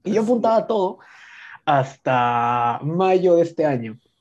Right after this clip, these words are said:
Speaker 1: Y después dije, "Oye, pero ¿para qué apunto? Si en P P T está todo", y P P T, o sea, mi letra es terrible. O sea, creo que el abogado, al igual que el doctor,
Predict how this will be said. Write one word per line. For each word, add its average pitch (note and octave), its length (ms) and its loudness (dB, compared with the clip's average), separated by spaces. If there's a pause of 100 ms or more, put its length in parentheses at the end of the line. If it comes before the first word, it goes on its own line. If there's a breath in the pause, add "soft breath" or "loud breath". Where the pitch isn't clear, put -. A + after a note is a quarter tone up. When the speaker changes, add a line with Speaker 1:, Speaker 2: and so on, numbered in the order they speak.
(560)
Speaker 1:
Y F3+ 60 0
después D#3+ 340 2
dije, G3+ 300 -2 (560 soft breath)
"Oye, A3+ 240 -2
pero E3+ 160 2
¿para E3+ 220 -2
qué B3+ 100 0
apunto? A#3 600 -2 (560)
Si - 120 -10
en E3+ 120 -8
P G#3+ 80 -8
P - 20 -8
T A#3+ 80 -4
está A#3 220 -4
todo", C#4 160 4
y F#3+ 80 6
P G3+ 80 0
P A#3 80 0
T, B3+ 160 2
o G3 60 -2
sea, C#3 240 -2 (180)
mi D3+ 160 2
letra G3+ 200 2
es - 160 -10
terrible. B2+ 600 0 (100)
O - 40 -20
sea, B2 220 -2
creo D#3+ 140 -2
que F#3+ 100 0
el E3 80 4
abogado, D3+ 540 2
al C3+ 140 2
igual C#3 260 0
que E3 80 0
el D3+ 100 4
doctor, D#3+ 460 -2